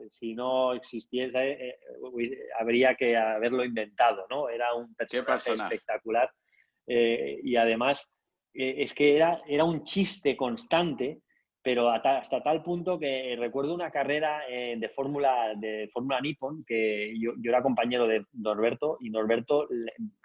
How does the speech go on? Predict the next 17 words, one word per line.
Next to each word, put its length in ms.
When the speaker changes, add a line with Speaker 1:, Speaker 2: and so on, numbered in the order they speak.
Speaker 1:
fue 120
la 100
primera 320
vez 220
que 80
lideró 560
u-, 200
una, 300
una 200
carrera 260
de 80
Fórmula, 340
de, 300
de, 180
de 140
Fórmula 300
Nippon, 300